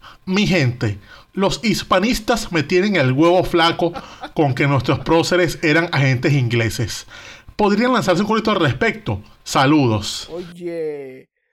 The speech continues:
Speaker 2: eso está profundo, líder. Eso está profundo y eso está interesante, porque la verdad es que, es que eso se dice mucho, Javier, que no, que estos eran agentes ingleses. ¿Qué, qué es lo que hay con eso?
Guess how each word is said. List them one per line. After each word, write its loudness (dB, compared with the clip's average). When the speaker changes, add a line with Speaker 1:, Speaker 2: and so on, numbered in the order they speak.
Speaker 2:
eso -6
está -4
profundo, -2
líder. -6
Eso -12
está -6
profundo -6
y -4
eso -10
está -14
interesante, -12
porque -2
la -4
verdad -6
es -10
que, -8
es -16
que -14
eso -18
se -14
dice -12
mucho, -10
Javier, -10
que -14
no, -16
que -20
estos -18
eran -18
agentes -14
ingleses. -14
¿Qué, -14
qué -14
es -10
lo -16
que -20
hay -20
con -14
eso? -20